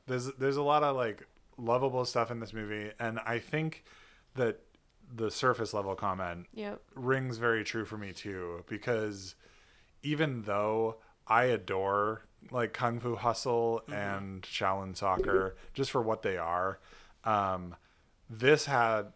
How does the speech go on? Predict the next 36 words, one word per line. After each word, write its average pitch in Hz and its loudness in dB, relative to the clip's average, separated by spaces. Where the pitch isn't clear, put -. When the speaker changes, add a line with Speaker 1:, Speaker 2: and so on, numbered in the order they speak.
Speaker 1:
this 147 4
movie 113 -2
I 104 2
will 104 0
remember 107 0
and 107 -4
probably 131 8
revisit 92 -4
Speaker 2:
Yeah. 175 -18
Speaker 1:
because 123 -2
it 117 0
also 101 0
does, 90 -6
like, 90 -8
family 107 -6
tension 117 -8
Speaker 3:
Yep. 139 -2
Speaker 1:
in 117 -2
a 110 2
way 110 0
that 104 -2
it, 98 -6
that 104 -6
feels 135 -2
super 135 0
relatable, 117 2
Speaker 3:
Yep. 151 -2
Speaker 1:
despite 120 0
Speaker 2:
Yep. 120 -14
Speaker 1:
the 113 2
whole, 120 -2
like, 117 -2
everything 120 0
going 107 0
on 98 -2
screen 87 -8